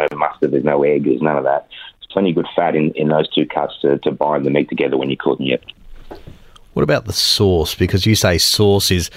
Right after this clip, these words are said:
Speaker 2: is extra important.
Speaker 1: It is. Uh, it is. And, you know, if you, you,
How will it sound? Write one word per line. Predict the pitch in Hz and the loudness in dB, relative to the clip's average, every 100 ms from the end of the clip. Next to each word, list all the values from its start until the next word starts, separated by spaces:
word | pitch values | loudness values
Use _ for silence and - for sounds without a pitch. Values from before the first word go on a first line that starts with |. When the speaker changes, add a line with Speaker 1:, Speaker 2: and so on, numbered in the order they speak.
| - - | -20 -12
Speaker 2:
is | - 95 - - | -6 -6 -6 -6
extra | 139 - - 123 104 | -2 -2 2 4 4
important. | 98 - 95 85 - - - - - - - - _ - - - | 2 2 0 0 -6 -16 -18 -20 -20 -20 -20 -20 _ -10 -4 0
Speaker 1:
It | 135 | 4
is. | 117 92 - - | 4 2 -2 0
Uh, | 101 107 104 | 2 2 2
it | 113 | 4
is. | 104 85 - 92 | 2 2 2 2
And, | 98 101 98 101 | 4 2 4 4
you | |
know, | 104 101 95 | 4 2 0
if | 82 87 95 101 95 - - - _ - - | -2 -8 -8 0 0 0 -14 -18 _ -10 2
you, | 104 107 | 2 4
you, | 104 | 2